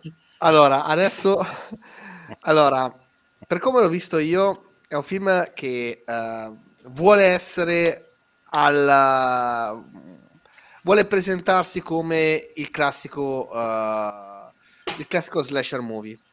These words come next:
Speaker 2: dove c'è il cattivo che arriva, ammazza tutti, li ammazza belli cattivi, in maniera stramba, a volte, a volte cavando fuori gli occhi, che è bellissimo, eh,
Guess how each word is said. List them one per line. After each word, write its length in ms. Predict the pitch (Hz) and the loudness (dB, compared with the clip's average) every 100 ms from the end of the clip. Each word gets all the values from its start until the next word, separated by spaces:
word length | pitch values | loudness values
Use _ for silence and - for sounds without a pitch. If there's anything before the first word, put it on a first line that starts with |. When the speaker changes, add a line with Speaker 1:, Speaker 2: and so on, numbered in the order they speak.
| _ | _
Speaker 2:
dove 200 | 143 151 | -4 -2
c'è 300 | 151 151 131 | 0 2 2
il 100 | 117 | 0
cattivo 400 | - 160 160 135 | -4 -6 -4 -4
che 100 | 131 | -2
arriva, 340 | 190 196 143 131 | -2 -2 -2 -2
ammazza 360 | 131 135 - | -4 -6 -8
tutti, 300 | - 180 - | -10 -10 -8
li 100 | 135 | -6
ammazza 560 | 127 131 139 - - 123 | -6 -2 -4 -2 0 0
belli 280 | 123 127 127 | -2 -6 -6
cattivi, 640 | 143 - 185 180 175 165 | -6 -8 -8 -4 -2 -2
in 80 | 156 | -2
maniera 300 | 135 135 131 | -2 -2 -4
stramba, 960 | - - - 156 160 160 156 156 156 | -6 -16 -8 0 2 2 0 0 0
a 20 | |
volte, 320 | 151 147 151 - - _ | 0 -2 -6 -10 -14 _
a 100 | 131 | 0
volte 320 | 147 147 143 - _ 143 139 - | 2 2 -2 -6 _ -18 -18 -2
cavando 440 | 156 156 156 170 | 2 2 2 0
fuori 240 | 165 151 | 0 -2
gli 140 | 151 160 | 0 4
occhi, 240 | 160 165 | 4 2
che 120 | 156 | -4
è 40 | 135 | -4
bellissimo, 960 | 143 143 180 208 - 202 202 202 196 - _ - | -4 -6 -6 -6 -6 -2 0 2 0 -8 _ -4
eh, 840 | 123 127 127 127 123 127 110 | 0 2 2 0 -2 -4 -6